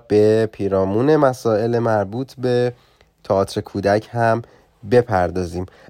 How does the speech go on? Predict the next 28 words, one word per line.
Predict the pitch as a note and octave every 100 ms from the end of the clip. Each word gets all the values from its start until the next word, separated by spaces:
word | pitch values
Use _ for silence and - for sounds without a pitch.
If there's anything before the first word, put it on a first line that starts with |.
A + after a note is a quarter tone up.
| -
اما | A#3+ C4+
اگر | B3+ B3+ B3+
بخوایم | A#3+ A#3 A#3+ A3
برگردیم | D#3+ E3+ G#3 F#3+ E3+ C#3 C#3 C3+
به | C3+ C3+
نمایش‌های | C3 B2 A#2+ A#2 A#2 - F3+ G#3+
موزیکال، | D3 G#2+ A2 - C#3 F#3
اشاره‌ای | C3 - G#2+ A2
که | C#3+
کردم | - G#2+ G2+ A#2+ D3
قبل | D3+ A#2 A2+
از | A2+
اینکه | A2 A2 A2+ A2 - _ _ _ _
تیکهٔ | G2+ F#2+ - A2 A#2 A#2 A2+ A2 _ _ _
نمایش | G2+ G2 G2 F#2+
موزیکال | B2 G#2+ F#2+ G#2 A2
علایالدین | A#2+ A2 G2 F#2+ G2 G2+
رو | F#2+
بشنویم، | G2 - G2+ G2+ D#3+ F3
بحث | D#3+ E3+ - - F3 E3+ - _
سالن | - - B2 A#2 D3 F#3
اجرای | C3 G#2 G2 G2 F#2+ A2+ C#3 C#3+ B2+
نمایش‌های | G#2 G2 F#2+ A#2+ C#3
موزیکال | A#2+ G2 F#2 G#2+ A#2+
بود | B2+ -
که | B2+
از | A2+ G#2+
اهمیت | G2+ G2 F#2+ F#2+ F#2+ G2+ B2+ B2